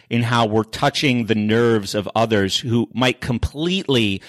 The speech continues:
you know, lack a frame of reference for where we're even coming from or how we're even evaluating the situation. What are our objections to this might even be? It's like a public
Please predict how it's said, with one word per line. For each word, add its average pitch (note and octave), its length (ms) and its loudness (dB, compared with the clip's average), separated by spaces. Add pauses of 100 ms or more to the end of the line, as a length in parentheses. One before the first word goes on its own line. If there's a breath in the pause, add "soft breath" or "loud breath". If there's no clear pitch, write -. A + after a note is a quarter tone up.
(260 loud breath)
you C3 120 0
know, A2+ 80 0
lack B2 360 0
a A#2+ 40 -2
frame A#2+ 300 2
of G#2 140 0
reference G#2 440 0
for G#2 440 -2
where C3 280 0
we're B2 140 -2
even G#2 300 -4
coming G#2+ 300 -2
from F#2 280 -4
or F2+ 60 -2
how A#2+ 240 0
we're A2+ 160 0
even A2 260 -2
evaluating G2 600 0
the F#2+ 60 -6
situation. G2 440 -6
What C3+ 120 2
are C#3+ 100 2
our B2 60 2
objections G#2 760 -2 (320 loud breath)
to - 100 0
this G#2+ 300 0 (100)
might A2 260 2
even F#2+ 220 -2
be? F3 140 2
It's A2+ 160 -2
like G2+ 160 -4
a - 40 -14
public B2 480 0